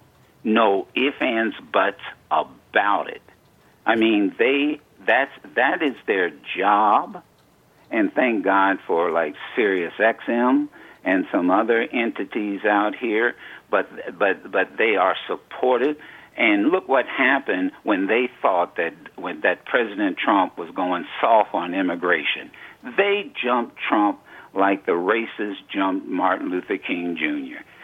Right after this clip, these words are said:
Oh, they, and they, and it's like they were all reading from the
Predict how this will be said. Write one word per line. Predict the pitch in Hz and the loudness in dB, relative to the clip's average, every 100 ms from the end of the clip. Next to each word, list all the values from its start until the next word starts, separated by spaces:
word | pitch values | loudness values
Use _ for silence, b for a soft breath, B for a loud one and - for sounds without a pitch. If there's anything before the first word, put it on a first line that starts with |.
| B | B
Oh, | - 175 180 170 160 127 120 | 2 4 6 8 6 6 4
they, | 151 | 2
and | 156 151 | 2 2
they, | 147 | 0
and | 151 147 156 | 0 -2 -2
it's | 160 - | -2 2
like | 165 160 - | 0 0 -2
they | 147 127 | 2 4
were | 117 | 6
all | 120 139 127 | 6 6 4
reading | 131 123 107 95 | 2 2 2 2
from | 113 | 2
the | 92 | 0